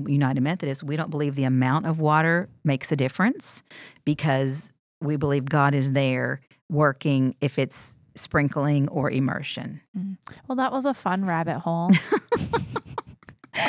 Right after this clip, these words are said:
Speaker 2: So back to, to Pentecost.
Speaker 1: Mm-hmm.
Speaker 2: What are some of the symbols associated with Pentecost, and what do they mean?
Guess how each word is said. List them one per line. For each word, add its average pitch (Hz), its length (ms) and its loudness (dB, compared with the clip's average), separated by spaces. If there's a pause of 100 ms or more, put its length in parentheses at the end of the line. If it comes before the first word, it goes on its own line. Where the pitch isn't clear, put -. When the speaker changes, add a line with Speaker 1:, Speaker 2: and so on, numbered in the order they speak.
(220)
Speaker 2:
So 320 400 4
back 254 400 2
to, 269 400 2
to 247 100 0
Pentecost. 208 880 -2 (100)
Speaker 1:
Mm-hmm. 165 280 0
Speaker 2:
What 294 240 4
are 494 100 2
some 294 280 0
of 285 160 2
the 208 400 2
symbols 180 840 0
associated 208 800 0
with 220 160 0
Pentecost, 226 680 0
and 185 160 0
what 180 280 0
do 196 160 0
they 165 200 0
mean? - 720 -6